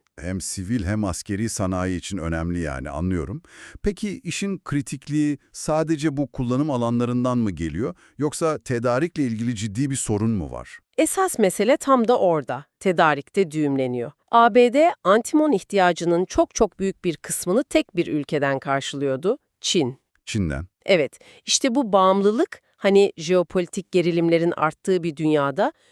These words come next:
Speaker 2: büyük bir risk olarak görülmeye başlandı. Kaynaklarımız özellikle iki bin yirmi dört sonlarından itibaren Çin'in kendi ihracatını kısmaya başlaması ve A B D'ye yönelik bazı kısıtlamalar getirmesinin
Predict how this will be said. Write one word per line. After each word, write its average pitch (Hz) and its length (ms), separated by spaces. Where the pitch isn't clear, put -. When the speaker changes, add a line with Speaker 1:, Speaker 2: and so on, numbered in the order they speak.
Speaker 2:
büyük 170 380
bir 208 100
risk 185 340
olarak 139 400
görülmeye 135 500
başlandı. 131 680
Kaynaklarımız 220 880
özellikle 226 540
iki 233 200
bin 233 160
yirmi 196 280
dört 247 160
sonlarından 185 640
itibaren 160 680
Çin'in 254 360
kendi 214 340
ihracatını 170 840
kısmaya 175 520
başlaması 160 720
ve 175 140
A 143 240
B 165 180
D'ye 180 280
yönelik 208 520
bazı 170 300
kısıtlamalar 151 680
getirmesinin 175 800